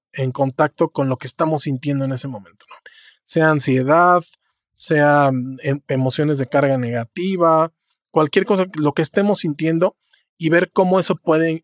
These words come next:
impactar la decisión que tomemos y las acciones que tomemos, que tomemos después. Entonces, lo primero que, que yo, que yo recomiendo en un proceso de crisis o en un proceso donde se va a hacer un cambio importante es dedicar un momento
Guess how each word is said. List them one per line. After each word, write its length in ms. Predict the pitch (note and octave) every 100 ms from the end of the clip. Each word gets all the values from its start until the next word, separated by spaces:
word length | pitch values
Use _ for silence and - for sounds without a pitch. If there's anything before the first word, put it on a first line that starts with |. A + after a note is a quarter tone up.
| -
impactar 760 | D#3 B2+ C#3 C3 - D#3 E3 _
la 160 | C3+
decisión 360 | C3+ B2+ B2+ E3
que 80 | D3+
tomemos 440 | C#3+ C3+ D3+ D#3+
y 40 | C#3
las 200 | B2+ B2
acciones 360 | - D#3 D3
que 100 | C#3
tomemos, 680 | C3 B2 C3 C3 B2+ - - _
que 100 | -
tomemos 340 | - C3 C#3 C#3
después. 360 | B2 - C3+
Entonces, 360 | C3 C3+ D#3+ E3+
lo 240 | D3 C#3+ C#3
primero 380 | D3 D#3 F3 F3
que, 240 | D3 B2 _ _ _ _ _
que 180 | D3+ C3+
yo, 220 | C#3 C#3+
que 140 | -
yo 120 | C#3 D3+
recomiendo 400 | D#3 D3 D3+ D#3
en 140 | D3+ D3+
un 100 | D#3+
proceso 400 | D#3 C#3+ D3 D3
de 80 |
crisis 260 | - D#3 D3+
o 60 | C#3+
en 80 |
un 80 | D#3+
proceso 400 | E3+ E3 D#3+ D#3+
donde 260 | D3+ C3+ C3
se 140 | C#3+
va 100 | C3+
a 40 | D3
hacer 200 | E3 D3+
un 100 | C#3+
cambio 260 | D3+ D3
importante 480 | C#3+ E3 D#3 E3+ F3+
es 160 | D#3+ _ _ _ _ _ -
dedicar 520 | C3 C#3+ C#3+ - E3+
un 80 | E3+
momento 580 | D3+ D3+ D3+ E3 F3+